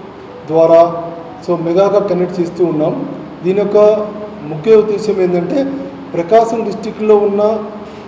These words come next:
విద్యార్థి, విద్యార్థులు ఎవరైతే engineering and medical జాయిన్ కాబోయే స్టూడెంట్స్కి వాళ్ళకి కౌన్సిలింగ్ మీద రకరకాల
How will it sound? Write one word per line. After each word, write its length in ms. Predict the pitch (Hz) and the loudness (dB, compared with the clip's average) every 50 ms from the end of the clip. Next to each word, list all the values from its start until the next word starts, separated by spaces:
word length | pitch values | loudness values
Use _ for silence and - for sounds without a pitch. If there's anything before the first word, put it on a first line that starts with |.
| - - - - - 151 | -18 -18 -18 -14 -8 -8
విద్యార్థి, 440 | 151 151 147 185 190 196 190 202 | -6 0 2 4 4 4 4 2
విద్యార్థులు 420 | 190 180 - - 180 170 170 175 175 | 0 0 2 2 2 2 2 2 2
ఎవరైతే 580 | 170 165 180 185 185 185 185 196 196 208 208 202 196 - - - - - - - - - - - - - 165 | 2 2 2 2 2 2 4 4 4 4 4 2 -2 -4 -8 -8 -10 -12 -12 -14 -16 -16 -16 -16 -12 -8 -6
engineering 520 | 180 202 220 226 226 226 233 240 240 240 - - 190 190 | -2 0 0 2 2 2 0 0 -2 -4 -4 -6 -4 -4
and 100 | 180 175 175 160 165 | -2 -2 -2 -2 -2
medical 320 | 160 180 180 - 196 156 131 - - - - - - - - - - - 165 | -2 0 2 2 2 2 0 -2 -6 -8 -10 -12 -14 -16 -16 -16 -10 -4 -2
జాయిన్ 280 | 170 180 202 214 202 214 | 0 0 0 0 2 4
కాబోయే 380 | 208 202 180 190 185 185 180 | 4 4 4 4 4 4 4
స్టూడెంట్స్కి 540 | 185 185 185 175 160 165 - - - 170 202 - - - - - - - - - - - - - | 2 2 0 -2 -2 -2 -4 -4 -4 -4 -4 -4 -6 -8 -12 -12 -14 -14 -16 -16 -18 -18 -4 -2
వాళ్ళకి 260 | 175 175 175 180 196 180 - 180 | 0 0 0 0 -4 -6 -2 0
కౌన్సిలింగ్ 480 | 175 185 214 214 214 220 226 220 214 214 | 2 2 2 0 -2 -2 -2 -2 0 0
మీద 120 | 214 214 220 | 2 4 4
రకరకాల 680 | 220 220 220 185 180 175 180 170 175 170 180 175 175 | 6 6 4 4 0 -2 -2 -2 -2 0 0 2 4